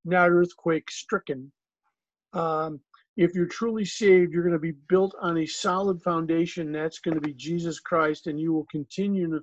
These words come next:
faith, and nothing will move you, nothing will shake you, nothing will change what you're doing. If you've heard the gospel and trusted that Jesus, in Jesus Christ, then he has saved you.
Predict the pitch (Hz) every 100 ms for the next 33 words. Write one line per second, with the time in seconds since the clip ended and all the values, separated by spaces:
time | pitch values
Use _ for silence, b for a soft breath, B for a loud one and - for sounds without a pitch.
0 | - 151 151 156 143 147 165 196 202 185
1 | 170 165 160 170 202 160 139 139 151 170
2 | 170 160 - - 175 180 - 131 123 117
3 | 120 _ _ _ _ _ _ _ _ _
4 | _ _ - 156 156 160 165 156 156 147
5 | 139 - - 185 180 165 143 127 135 147
6 | - 160 147 160 175 143 131 135 - _
7 | _ _ - 165 170 170 - 185 185 175
8 | 160 _ _ - 165 170 170 175 - 175
9 | 156 143 - 175 170 185 151 170 180 175
10 | - 170 156 147 - - 349 254 214 180
11 | 165 160 139 - - 156 147 - 151 139
12 | 160 151 - 156 143 131 -